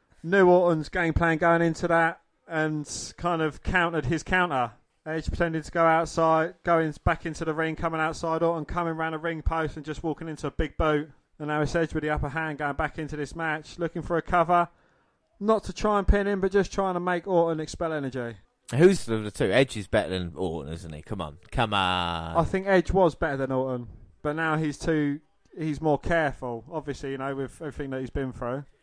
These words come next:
Speaker 2: How many more bad matches or how many more matches that aren't great that Edge is gonna have or something to happen to him that you would say, um, maybe he hasn't got it anymore? Or is it too soon to say?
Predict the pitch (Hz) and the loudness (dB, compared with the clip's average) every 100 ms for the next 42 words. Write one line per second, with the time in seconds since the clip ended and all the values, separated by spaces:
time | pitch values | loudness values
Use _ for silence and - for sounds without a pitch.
0 | _ - 147 185 190 190 190 170 165 147 | _ -2 -2 2 8 8 10 10 10 6
1 | 160 - - 87 104 104 113 113 110 110 | 0 0 -4 -2 0 2 2 2 2 2
2 | 113 107 - 110 101 104 101 104 90 107 | 2 -2 -4 -8 -4 -2 0 -2 0 2
3 | 104 - 87 85 98 - 101 92 101 92 | 2 0 -4 -4 -4 -4 -6 -4 0 -2
4 | 85 - 98 - 117 98 104 110 107 95 | -2 -4 -4 -2 -6 -6 -4 -4 -4 -8
5 | 95 85 82 90 _ _ _ - 95 95 | -8 -6 -8 -10 _ _ _ -4 -4 -4
6 | 101 98 - - 104 101 98 101 - 85 | -8 -8 -8 -2 2 2 0 -4 -6 -2
7 | 95 95 95 95 - _ _ 101 104 92 | 0 0 -4 -10 -14 _ _ -4 -4 -2
8 | 98 95 104 98 95 113 - 76 78 _ | -4 -4 -4 -4 -2 -2 -2 -8 -14 _
9 | - 98 95 - 123 107 - 117 120 123 | -6 -4 -4 -6 -4 -4 -4 -8 -8 -10
10 | 117 143 185 | -8 -6 -6